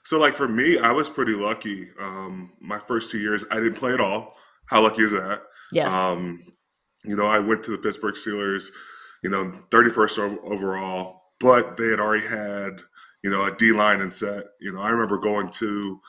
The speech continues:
Speaker 1: uh, countless meetings where my D line coach would tell me, you're fighting for special teams reps. You're not gonna start <laughs> here right now. So, you know, understanding that, and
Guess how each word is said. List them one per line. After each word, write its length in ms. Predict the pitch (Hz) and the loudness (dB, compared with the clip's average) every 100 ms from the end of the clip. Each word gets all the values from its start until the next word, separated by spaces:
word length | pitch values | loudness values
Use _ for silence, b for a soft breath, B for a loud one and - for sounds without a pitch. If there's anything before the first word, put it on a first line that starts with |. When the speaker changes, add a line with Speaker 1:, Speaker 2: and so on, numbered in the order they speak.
| b b b - | b b b -10
Speaker 1:
uh, 220 | 95 98 | -8 -6
countless 460 | - 113 107 101 | 2 2 2 -4
meetings 360 | 101 101 98 90 | -4 -4 -4 -6
where 80 | 95 | -6
my 120 | 98 | -4
D 140 | 95 98 | -4 -2
line 260 | 98 101 | 0 -2
coach 340 | 90 98 90 92 | -2 -6 -6 -8
would 100 | - | -8
tell 220 | 92 90 | -6 -6
me, 240 | 92 90 87 b b b _ | -4 -6 -6 b b b _
you're 100 | 110 | 0
fighting 220 | 165 175 | 4 4
for 100 | - | 4
special 300 | 98 110 107 | 2 2 0
teams 280 | - 95 80 | -4 -8 -6
reps. 320 | 90 90 - | -8 -8 -10
You're 100 | 98 | -6
not 160 | 110 123 | -2 -2
gonna 140 | 101 | -2
start 400 | 90 - 110 113 - | -2 2 4 4 2
<laughs> 60 | - | 6
here 300 | 143 143 131 | 8 8 8
right 240 | 110 87 | 6 4
now. 260 | 92 85 85 - | -4 -10 -10 -10
So, 480 | - 107 101 98 - B B B B | -4 -2 -2 -6 -8 B B B B
you 100 | 101 | 0
know, 260 | 95 101 92 - - | 0 0 -6 -10 -4
understanding 520 | 113 113 117 113 110 | 0 0 2 4 4
that, 280 | 101 107 113 - | 4 0 -4 -6
and 440 | 104 104 101 98 | -4 0 0 -4